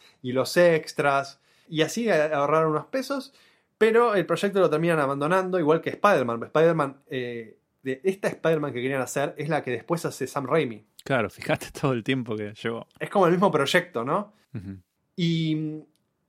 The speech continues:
Speaker 1: lo que hizo Canon fue reaprovechar los sets y los vestuarios que prepararon para esta película, para la película Cyborg de Jean-Claude
Speaker 2: Con
Speaker 1: Van Damme.
Speaker 2: Jean-Claude Van Damme, sí.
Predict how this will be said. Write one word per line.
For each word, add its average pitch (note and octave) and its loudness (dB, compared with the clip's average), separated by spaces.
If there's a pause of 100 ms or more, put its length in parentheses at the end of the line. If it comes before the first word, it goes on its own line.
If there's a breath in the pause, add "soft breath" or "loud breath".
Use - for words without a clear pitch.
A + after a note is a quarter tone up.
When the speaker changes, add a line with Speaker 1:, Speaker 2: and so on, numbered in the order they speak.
(160)
Speaker 1:
lo G3+ 0
que F#3+ 2
hizo G#3+ 0
Canon A3 2
fue G3 0
reaprovechar F3 2
los C3 -2
sets F3 -4
y D#3+ 0
los D3+ -2
vestuarios F3+ -2 (480)
que B2+ -2
prepararon C3+ 2
para C3+ 0
esta D3+ 0
película, F#3+ 0 (320)
para A3 2
la F#3 2
película F3+ 4
Cyborg F3+ 2
de C#3+ -2
Jean-Claude D3+ 0
Speaker 2:
Con A2+ 0
Speaker 1:
Van B2 -2
Damme. A#2 0
Speaker 2:
Jean-Claude B2+ 2
Van C#3 4
Damme, D3 2
sí. A2 0